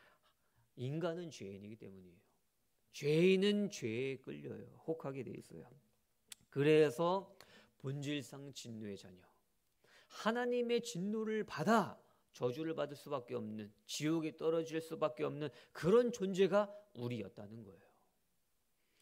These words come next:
근데 하나님이 우리를 살리셨도다. 완전히 바뀌지 않았습니까? 실패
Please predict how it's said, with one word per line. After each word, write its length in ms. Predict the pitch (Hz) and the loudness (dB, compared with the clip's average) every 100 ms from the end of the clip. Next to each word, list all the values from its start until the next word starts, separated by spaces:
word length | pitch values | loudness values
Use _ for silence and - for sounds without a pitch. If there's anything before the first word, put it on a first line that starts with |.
| _ | _
근데 220 | - 147 160 | -4 2 2
하나님이 340 | 156 147 143 | 2 -2 -2
우리를 500 | 123 135 143 190 - - _ _ | -2 -2 0 -2 -4 -20 _ _
살리셨도다. 960 | _ - - 110 101 101 - 101 101 - - _ _ _ _ _ _ _ _ - | _ -10 -6 -4 -6 -10 -16 -16 -18 -20 -20 _ _ _ _ _ _ _ _ -4
완전히 360 | 165 220 233 | 0 2 2
바뀌지 360 | 190 160 180 160 | 0 0 0 0
않았습니까? 440 | 127 135 123 107 - - - | -2 -6 -6 -6 -6 -18 -14
실패 800 | - 214 202 202 180 180 160 | -8 -4 -4 -4 -2 -2 -4